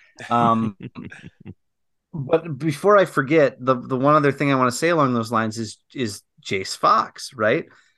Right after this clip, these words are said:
Speaker 1: Think about how potentially interested we were in that character, and then how so much of our problem with the way that Jace was introduced and handled was, was coming down to the fact that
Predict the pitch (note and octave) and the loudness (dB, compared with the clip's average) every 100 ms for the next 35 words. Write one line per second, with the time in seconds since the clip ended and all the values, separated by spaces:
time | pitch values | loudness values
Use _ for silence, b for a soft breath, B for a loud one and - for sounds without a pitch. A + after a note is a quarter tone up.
0 | b _ _ B3 C4+ F#4+ A#3+ G3 C#3+ D#3 | b _ _ -6 -2 2 2 2 0 2
1 | D#3 D#3 D3+ C#3 - _ _ _ _ - | 6 6 4 -2 -8 _ _ _ _ -8
2 | C#3 - D#3+ E3 E3+ C#3+ A#2+ - A#2+ - | -6 -4 -4 -2 -2 -2 -4 -10 -8 -4
3 | A2 A2 G#2 G#2+ G#2 G#2 F#2+ - A2 G#2+ | -2 0 2 2 2 -2 -6 -4 -2 -2
4 | - F2 F2 - _ _ _ _ - C3+ | -4 -10 -12 -16 _ _ _ _ -4 0
5 | C#3 C3+ D3+ C#3+ - D#3+ E3+ D#3+ G3 D#3+ | 0 2 0 0 -2 -2 0 -2 0 0
6 | B2+ - C3 C#3 C3+ B2 A#2 A2 A2 A2 | 0 2 2 2 0 -2 -2 -2 -4 -6
7 | _ _ _ _ _ _ _ _ _ _ | _ _ _ _ _ _ _ _ _ _
8 | - A#2+ B2 A#2+ B2 C3 B2 A2+ A2 A#2 | -8 -4 0 2 4 4 4 2 0 -4
9 | A2+ - G#2 A2 A2+ A2 A#2 A2+ - G2+ | -4 -6 -10 -8 -6 -4 -4 -4 -10 -8
10 | A2+ B2+ A#2+ G#2+ G#2+ A2 G#2+ - - A2+ | -2 -2 0 -2 -2 -4 -6 -8 -12 -2
11 | A2+ G#2+ - _ _ - C#3 C3 A#2+ A#2 | -2 -2 -8 _ _ -4 -2 0 0 0
12 | B2+ A#2+ B2 A#2+ A#2 A2 - A2+ G#2+ G2+ | 0 -2 -10 -4 -2 -2 -2 -2 -2 -2